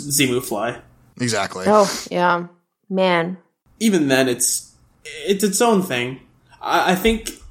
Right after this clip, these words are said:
Speaker 1: like, Mega Evolution is, like, it was so close to being very, very good. Certain things were just a little too overpowered. Certain things were a little underpowered.
Speaker 2: It was trending in the right direction.
Speaker 1: Yes.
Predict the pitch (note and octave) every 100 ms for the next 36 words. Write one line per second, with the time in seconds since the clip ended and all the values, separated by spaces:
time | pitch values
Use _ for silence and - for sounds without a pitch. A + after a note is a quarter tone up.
0 | - _ _ _ - D3 D#3 D3 D3 D3
1 | C#3+ C#3 C3+ A#2+ A#2 - C#3+ B2 - D3
2 | B2+ - - C#3 C#3 - C#3 B2 - -
3 | C#3 C3+ A#2+ A#2 G#2+ A#2+ C3 C3+ A#2+ B2
4 | B2+ B2 A2+ A2+ A2 A2 F2 B1+ - _
5 | _ _ - - E3+ E3 D#3 D#3 D3+ C#3
6 | C3 B2+ C#3+ C#3+ D#3+ D3 C#3+ D3 C#3 B2
7 | B2 A#2+ A#2+ - _ - - D3 D3+ C#3
8 | C#3 C3 B2 C#3 C3+ C3+ C3 A#2+ A#2 G#2+
9 | G#2+ _ _ _ - F#3 A#3 C4+ - -
10 | - D#3+ E3 C#3+ B2+ B2 A2+ G#2+ G#2 G#2
11 | G2 F2 G2+ - - D#3+ - - - -